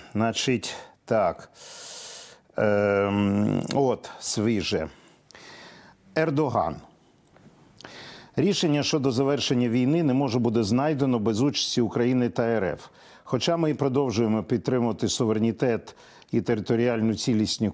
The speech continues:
України, ми вважаємо, що можливе рішення не буде, буде, не може бути знайдено ні без Росії, ні без України.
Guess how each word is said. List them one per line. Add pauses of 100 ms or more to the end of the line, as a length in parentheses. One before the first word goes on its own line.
(140)
України,
ми
вважаємо,
що
можливе
рішення
не
буде,
буде,
не
може
бути
знайдено
ні
без
Росії,
ні
без
України.